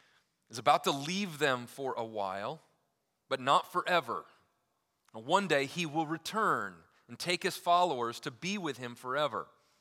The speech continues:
But it's at this point that Thomas, one of the twelve apostles, speaks up in verse five. Look at verse five. Thomas said to him, "Lord, we do not know where you are going.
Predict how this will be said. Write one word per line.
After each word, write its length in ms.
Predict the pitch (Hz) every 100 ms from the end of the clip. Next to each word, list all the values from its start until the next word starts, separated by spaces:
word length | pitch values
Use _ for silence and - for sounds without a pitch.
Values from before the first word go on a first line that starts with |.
| _ _ _ - _
But 100 | -
it's 140 | 180 180
at 140 | -
this 200 | 254 262
point 460 | - 156 127 151 147
that 180 | 156 -
Thomas, 680 | - 233 196 127 170 -
one 180 | 127 147
of 80 | 180
the 80 | 170
twelve 440 | - 180 165 170
apostles, 640 | 139 - 156 165 - 131 -
speaks 420 | - 180 156 -
up 260 | 165 135 143
in 140 | 139
verse 220 | 143 147
five. 540 | - 170 160 117 85 - _ _ _ -
Look 100 | 131
at 60 |
verse 160 | 131 127
five. 360 | - 139 113 - - - -
Thomas 280 | 135 135 139
said 200 | 180 180
to 60 | 143
him, 220 | 131 131
"Lord, 340 | 208 160 120
we 120 | 160
do 120 | 156 139
not 380 | 143 180 180
know 440 | 156 139 117 113 123
where 240 | 120 135 139
you 220 | 127 120
are 80 | 120
going. 400 | 113 98 92